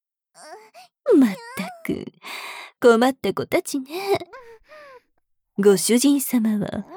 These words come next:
女の子として、君たちを可愛がっているのよ。ほら、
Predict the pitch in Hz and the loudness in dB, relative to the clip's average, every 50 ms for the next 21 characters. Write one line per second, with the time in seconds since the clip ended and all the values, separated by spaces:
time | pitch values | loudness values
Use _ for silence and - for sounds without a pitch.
0 | 453 453 440 453 440 392 381 403 - _ - - - - 220 247 277 311 339 403 | -18 -16 -18 -18 -18 -20 -20 -20 -20 _ -20 -8 2 6 8 8 8 8 6 6
1 | 403 415 427 427 427 415 - - 349 - - - 262 247 - - - - - - | 6 6 6 6 6 4 4 2 -2 0 0 0 -2 0 -2 -4 -6 -6 -6 -6
2 | 269 - - _ _ _ _ _ _ _ _ _ - 294 294 294 311 269 339 311 | -6 -6 -6 _ _ _ _ _ _ _ _ _ 0 2 4 4 4 4 2 2
3 | - - - 233 214 208 - 247 247 254 262 269 302 311 359 403 - - 349 302 | 2 2 4 4 4 6 6 6 8 8 6 6 4 4 2 0 2 2 2 4
4 | 277 262 302 320 320 320 285 254 247 247 269 320 392 480 - - - _ _ _ | 4 4 4 4 4 4 2 2 0 -2 -2 -4 -6 -8 -8 -12 -20 _ _ _
5 | _ _ _ _ _ _ _ _ _ _ _ _ _ _ _ 359 403 494 - - | _ _ _ _ _ _ _ _ _ _ _ _ _ _ _ _ -20 -20 -10 -4
6 | - 220 226 226 226 | 0 0 2 2 0